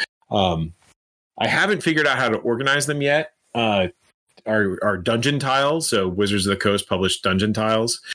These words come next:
um, which in theory are fantastic because you can just kind of, like, lay out your map. Like,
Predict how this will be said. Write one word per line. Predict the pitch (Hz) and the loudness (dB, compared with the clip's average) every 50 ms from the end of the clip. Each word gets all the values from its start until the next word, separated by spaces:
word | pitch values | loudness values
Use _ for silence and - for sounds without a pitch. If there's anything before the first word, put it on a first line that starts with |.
| _ _ - - - - | _ _ -20 -14 -4 -2
um, | 104 101 90 87 90 87 85 - - | 0 0 2 0 0 -2 -4 -4 -2
which | 120 113 110 | -2 0 0
in | 120 127 123 | 0 -2 -2
theory | 117 - 127 123 127 131 123 | 0 0 0 2 2 2 2
are | 104 | 0
fantastic | - - 107 101 95 - 95 101 110 - - 156 156 - | 0 -2 -2 -2 -2 -2 -2 -2 -2 0 0 0 0 0
because | - 92 - 95 90 | -2 0 0 0 0
you | 95 92 | 0 0
can | 92 90 | 0 0
just | 90 90 - | 0 0 0
kind | - 92 85 | 0 0 0
of, | 82 | 0
like, | 85 82 - | -2 -4 -2
lay | 85 85 85 87 85 | -2 0 0 2 2
out | 85 87 - - | 2 0 -2 -2
your | 85 90 | -2 -2
map. | 87 87 82 87 110 - - - - | 0 0 0 0 -2 -4 -6 -2 0
Like, | 85 87 87 | 0 0 0